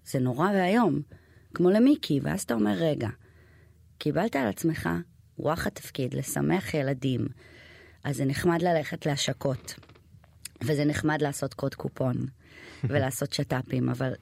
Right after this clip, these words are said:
Speaker 1: יש פה רגע כוח אחר, שאתה יכול כביכול להשתמש בו, ולנסות להגיע ל-, ולעשות פה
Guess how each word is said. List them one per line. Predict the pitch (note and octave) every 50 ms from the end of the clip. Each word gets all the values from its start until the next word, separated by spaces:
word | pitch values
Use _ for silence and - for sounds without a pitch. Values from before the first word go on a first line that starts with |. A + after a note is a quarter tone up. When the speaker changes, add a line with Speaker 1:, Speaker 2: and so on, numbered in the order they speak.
| - _ _ - -
Speaker 1:
יש | D3+ D3+ D#3 -
פה | - - D3+ C#3+
רגע | D3+ D3 D3+ D3
כוח | - - E3 D#3 D#3 - -
אחר, | C#3+ - - - F#3+ G3+ F#3+ F3+ F3 F#3 F#3 - - - - - - - - - - - - - - - _ _
שאתה | - - - - C3
יכול | C3 B2 - - D#3+ D#3+ D#3+ D3+
כביכול | - - D3 C#3+ D3 - - E3+
להשתמש | E3+ D#3+ D3 - - - C#3+ D3 D#3+ F#3 G#3+ - - E3
בו, | D#3+ D#3 D3+ D#3+ - - - -
ולנסות | D3 C#3+ C#3 C#3 C#3 C#3 C#3 - - - D3+ D3+ - - -
להגיע | D3+ C#3 C#3 C3+ - D3+ D3+ D3+ D3 D3
ל-, | C#3 C3+ C3 C3 C3
ולעשות | C3 C#3 C3+ B2+ C3 C3 - C#3 C3+ -
פה | - D3 C#3 C3 C3 C3+